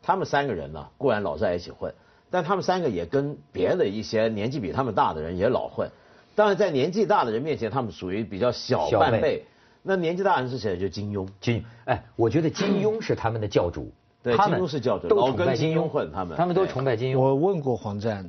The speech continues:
Speaker 3: 我说：“你最佩服的这个。”我当时问了，我们问了两个问题，一起吃饭嘛。
Speaker 1: 嗯。
Speaker 3: 我有幸跟他一起吃饭。呃，一个问题是，你，你觉得最漂亮的女的，就是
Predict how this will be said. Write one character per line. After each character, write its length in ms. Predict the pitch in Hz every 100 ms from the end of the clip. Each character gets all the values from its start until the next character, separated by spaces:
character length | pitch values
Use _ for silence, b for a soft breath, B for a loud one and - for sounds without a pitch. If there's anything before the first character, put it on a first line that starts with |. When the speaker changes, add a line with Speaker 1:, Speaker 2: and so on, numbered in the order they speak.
| 95
Speaker 3:
我 60 | 95
说 140 | 113
：“你 140 | 113 92
最 240 | 165 127
佩 300 | - - 139
服 200 | - 101
的 300 | 87 82 78 76 -
这 100 | 80
个。” 140 | 80
我 100 | 113
当 220 | 143 151
时 180 | 147 143 - _ _ -
问 120 | 147
了， 140 | 127
我 140 | 110 104
们 120 | 131
问 120 | 151
了 80 | 123
两 160 | 107 82
个 100 | 123
问 100 | 107
题， 180 | -
一 40 | 107
起 140 | -
吃 180 | - 131
饭 160 | 170 123
嘛。 60 | - _
Speaker 1:
嗯。 120 | 95
Speaker 3:
我 80 | 120
有 160 | 117
幸 200 | 92 135
跟 120 | 110 110
他 80 |
一 100 | 113
起 120 | 107 82
吃 180 | -
饭。 160 | 110 147 B B B B B B B
呃， 600 | 107 101 95 92 95 92 82 - _ _
一 120 | 160
个 80 | 170
问 160 | 151
题 160 | 123 120
是， 480 | - 113 104 92 90 - _ _ _ _ _ _ _ _ _ _
你， 320 | 107 104 107 - -
你 220 | 117 98
觉 160 | 87 113
得 140 | 120 113 _
最 200 | - 147
漂 260 | - - 120
亮 140 | -
的 80 | - -
女 140 | - 98
的， 160 | - B B - -
就 120 | 123
是 220 | 120 117